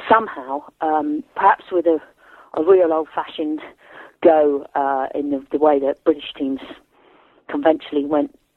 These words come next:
at European teams with a kind of gung-ho approach, whatever it takes to, uh, unsettle P S V, who will come to, um, North London and just try and be very defensive and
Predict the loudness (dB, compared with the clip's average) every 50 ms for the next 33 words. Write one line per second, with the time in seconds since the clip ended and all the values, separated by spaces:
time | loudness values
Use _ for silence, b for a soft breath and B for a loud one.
0 | _ _ -4 -4 -2 0 2 2 2 0 0 -2 -2 -2 -2 0 0 0 0 0
1 | -2 -2 -2 0 0 -2 -4 -4 -2 0 0 0 0 -4 -8 B B B B B
2 | B _ 0 2 2 0 -2 -2 0 0 0 0 -2 -4 -6 -4 -4 -6 -6 -10
3 | -12 B B B B B B B B B 4 6 6 6 4 2 0 -2 -2 -4
4 | -2 -2 -2 -2 -4 -8 -14 -10 -8 -6 -6 -4 -2 -2 0 0 0 -2 0 0
5 | 0 0 0 0 -2 0 2 2 2 2 0 -4 -14 _ _ -2 0 0 0 -2
6 | -2 -2 -2 -2 0 -2 -2 0 -2 -2 -4 -4 -4 -2 -2 -2 -2 0 0 0
7 | 0 0 0 B B B B B B B B B -16 -12 -10 -8 -6 -6 -8 -4
8 | 0 0 2 2 2 2 0 0 2 0 -2 -2 -4 -6 -6 -6 -8 -8 -10 -6
9 | -2 0 2 2 2 0 -4 -6 -10 -12 -14 _ _ _ _ -12 -10 -4 0 2
10 | 4 4 4 2 0 -2 -2 -4 -4 -4 -2 0 0 0 0 -2 -6 -8 -10